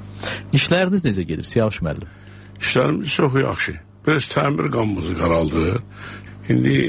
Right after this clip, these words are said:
Speaker 2: ha vaxt hazır olacaq, bilmirəm. Hər halda biz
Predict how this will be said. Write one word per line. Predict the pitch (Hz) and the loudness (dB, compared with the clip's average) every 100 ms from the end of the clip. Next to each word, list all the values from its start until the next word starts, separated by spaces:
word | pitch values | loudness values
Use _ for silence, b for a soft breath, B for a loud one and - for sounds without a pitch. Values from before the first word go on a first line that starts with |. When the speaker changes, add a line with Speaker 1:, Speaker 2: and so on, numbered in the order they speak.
| 98 - - | 0 -2 -4
Speaker 2:
ha | - - | -2 2
vaxt | 113 107 - - - - - | 4 2 -2 -8 -10 -16 -2
hazır | 95 90 92 104 | 0 2 2 2
olacaq, | 90 80 92 95 | 2 -2 -2 -2
bilmirəm. | 95 92 82 87 - - - - B B - | 0 0 0 0 0 -2 -8 -16 B B -2
Hər | 95 139 | 2 4
halda | 156 147 147 | 4 2 0
biz | 147 | -2